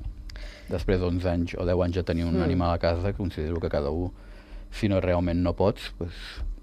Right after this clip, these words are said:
Speaker 1: s'ha de buscar una solució. Les protectores no som una solució meravellosa.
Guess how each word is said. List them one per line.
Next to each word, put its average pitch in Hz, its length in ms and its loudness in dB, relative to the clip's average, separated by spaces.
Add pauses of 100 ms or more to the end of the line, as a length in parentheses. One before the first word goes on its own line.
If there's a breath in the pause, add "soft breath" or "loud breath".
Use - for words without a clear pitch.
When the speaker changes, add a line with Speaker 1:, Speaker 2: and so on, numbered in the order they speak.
(140)
Speaker 1:
s'ha 92 120 4
de 85 60 6
buscar 80 220 0
una 78 80 0
solució. 98 460 2 (1120 soft breath)
Les 127 140 10
protectores 117 500 10
no 123 140 12
som 92 220 4
una 85 120 6
solució 80 400 -2
meravellosa. 76 580 2